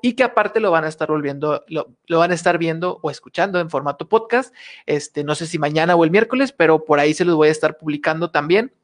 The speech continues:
es, ya en formato podcast, si se te pasó el, el en vivo o lo que quieras, pues también lo vas a tener en formato podcast el, el resto de la semana, ¿no?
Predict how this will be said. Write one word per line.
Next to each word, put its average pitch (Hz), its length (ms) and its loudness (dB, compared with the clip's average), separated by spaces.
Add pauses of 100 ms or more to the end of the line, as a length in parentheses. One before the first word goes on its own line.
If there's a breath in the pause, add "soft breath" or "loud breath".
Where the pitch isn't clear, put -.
(120)
es, - 200 -10
ya 151 120 0
en 147 100 -4
formato 156 360 -2
podcast, 202 360 0
si 165 120 -6
se 135 140 -4
te - 240 -10 (180)
pasó 165 460 2
el, 170 260 0
el 151 160 0
en 151 100 -4
vivo 214 380 4
o 160 100 4
lo 151 120 0
que 160 160 -8
quieras, 226 320 0 (640 loud breath)
pues 165 140 0
también 165 220 2
lo 175 80 6
vas 165 100 2
a 165 40 -10
tener 160 160 0
en 151 40 -2
formato 147 340 -4
podcast 160 360 -8
el, 151 100 -6
el 143 180 -14
resto 135 260 -10
de 127 40 -6
la 120 80 -12
semana, - 340 -20
¿no? 202 220 -10